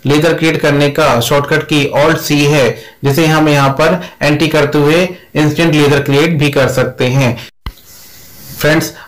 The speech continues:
आज के video में हमने सीखा कि Tally Prime में लेजर क्रिएशन कैसे होता है, Tally Prime में लेजर कैसे create कर सकते हैं। ये हमारा अब आज का video आपको कैसा लगा, please हमें comment box में comment करके जरूर बताएं।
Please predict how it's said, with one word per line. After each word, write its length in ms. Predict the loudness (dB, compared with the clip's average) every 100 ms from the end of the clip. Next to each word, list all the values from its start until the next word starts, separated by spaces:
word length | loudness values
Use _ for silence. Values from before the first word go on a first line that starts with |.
| -2
आज 180 | -2
के 100 | 0
video 240 | 0 2 2
में 60 | 2
हमने 200 | 2 2
सीखा 360 | 0 0 0 0 -6 -8
कि 420 | 0 0 0 -4 -2
Tally 180 | 0 2
Prime 240 | 2 2
में 340 | 2 2 0 -4 -16 _ _ _ _ -20 -6
लेजर 280 | 0 2 2
क्रिएशन 400 | 2 0 2 0
कैसे 280 | 2 2 2
होता 320 | 0 0 0
है, 220 | 2 0
Tally 220 | 0 0 2
Prime 180 | 2
में 120 | 2 2
लेजर 220 | 2 0
कैसे 240 | 0 -2
create 280 | 0 0 0
कर 120 | -2
सकते 260 | -2 -2 0
हैं। 220 | 2 0 -2 -6 -14 -4
ये 280 | 0 0 -2 -8 -6
हमारा 280 | 0 2 2
अब 200 | 0 0
आज 200 | 0 0
का 100 | 2
video 300 | 2 2 2
आपको 200 | 2 0
कैसा 280 | 0 0 2 2
लगा, 300 | 2 2 2 0 -8 _
please 200 | -2 2
हमें 160 | 2 2
comment 280 | 2 2 2
box 240 | 0 0
में 80 | 0
comment 260 | 2 2
करके 200 | 2 2
जरूर 240 | 0 2 2
बताएं। 360 | 2 0 0